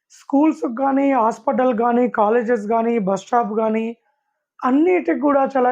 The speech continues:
కన్వీనియంట్‌గా ఉంటుందండి. అలాగే ఉప్పల్ మెట్రో స్టేషన్కు just టెన్ మినిట్స్‌లో రీచ్ కావచ్చండి ఈ ఫ్లాట్ దగ్గర నుండి. So ఈ ప్రాపర్టీ చాలా తక్కువ బడ్జెట్‌లో వస్తుంది. ఎవరైనా ఇంట్రెస్ట్ ఉన్న వాళ్ళు కాల్ చేయండి, మరిన్ని డీటెయిల్ తెలుసుకోండి. అలాగే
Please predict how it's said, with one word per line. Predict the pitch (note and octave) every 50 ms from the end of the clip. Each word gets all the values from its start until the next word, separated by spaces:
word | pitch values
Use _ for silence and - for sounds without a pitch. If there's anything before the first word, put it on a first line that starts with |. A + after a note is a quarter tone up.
| A3+ - -
కన్వీనియంట్‌గా | A#3+ G#3+ A3 A#3 A#3+ A#3+ A#3+ A#3 G3 A3+ A3+ A#3 A3+
ఉంటుందండి. | A3+ A3+ F#3 G#3+ A3 G#3+ A3 A3 A3 C#4+ F4 G#4+ G4+ - _ _ _ _ _ _ _ _ -
అలాగే | C4+ C4+ D#4 D#4+ C4+ E4+ D#4+ D4
ఉప్పల్ | C4+ - - - E4 D#4+ D#4+ D#4
మెట్రో | D#4 C4 - C#4+ C#4+
స్టేషన్కు | C4+ - C#4 C4+ G#3+ B3+ C4 C4 A3+ D4 D#4+ D#4+ G#3+ F3+
just | F3 C4 C4 C4+ - - F4+ - - _ -
టెన్ | C4 C4 C#4 D#4+ E4+
మినిట్స్‌లో | E4+ E4 D#4 D#4 D4 A#3+ - - D4 C#4+
రీచ్ | C4 C4 C4 B3+ - - -
కావచ్చండి | B3+ A#3+ A#3 A#3 A3+ A#3 A#3 A3 G#3+ A3+ A3+ A3
ఈ | A3+
ఫ్లాట్ | A3 F3+ A3+ G#3+ G#3+ A3 G#3
దగ్గర | A3 G#3 F3 G#3 G#3+ G3+
నుండి. | G#3 G#3 G3+ B3+ F4+ G4+ - _ _ _ _ _ _ _ _ _ _ _ _ _ _ _ _ _ _ _ _ _ _ -
So | - A#3 G#3 F#3+ F#3+ G3
ఈ | G3+ F3+
ప్రాపర్టీ | F#3+ G#3 G#3 G#3+ G#3+ C4+ G#3+ C4 G#3 -
చాలా | B3+ A#3+ A#3 A#3 A#3
తక్కువ | G#3+ G#3 - - B3+
బడ్జెట్‌లో | A#3 B3 A#3+ A#3 G#3+ A#3+ G3+ A#3 A#3
వస్తుంది. | A3+ A3+ - A#3 A#3 B3+ D4+
ఎవరైనా | C#4 B3 A#3 A#3+ A#3 A3 G#3+
ఇంట్రెస్ట్ | G#3 G#3 A#3+ C#4 C4+ - C#4
ఉన్న | B3+ B3+
వాళ్ళు | B3+ B3+ B3+ B3+ B3+ - -
కాల్ | - A3 A#3+ D#4 E4 D#4+ -
చేయండి, | D4 C#4+ C#4 C4+ C4+ B3+ B3+ C4 C4 B3+ B3+
మరిన్ని | A#3 A3 G3+ G#3 G#3+ G#3+ G#3+
డీటెయిల్ | G3+ F3+ G3+ F3 B3 C#4 C4+ B3+
తెలుసుకోండి. | A3 F#3 - - - - G3 F#3 E3 F3 F#3 _ _ _ _ _ _ _ _ _ _ -
అలాగే | B3 A3+ A#3 B3 B3 G#3 B3